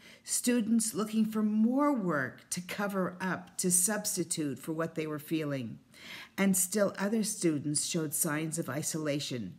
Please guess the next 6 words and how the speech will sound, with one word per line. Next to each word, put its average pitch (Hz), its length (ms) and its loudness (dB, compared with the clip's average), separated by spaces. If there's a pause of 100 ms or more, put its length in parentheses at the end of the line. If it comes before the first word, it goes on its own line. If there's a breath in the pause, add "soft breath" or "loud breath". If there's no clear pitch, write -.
(320 loud breath)
preferring 170 480 0
to 165 100 -2
sit 160 240 0
alone, 151 640 0 (420 soft breath)
showing, 180 440 2
demonstrating, 175 960 0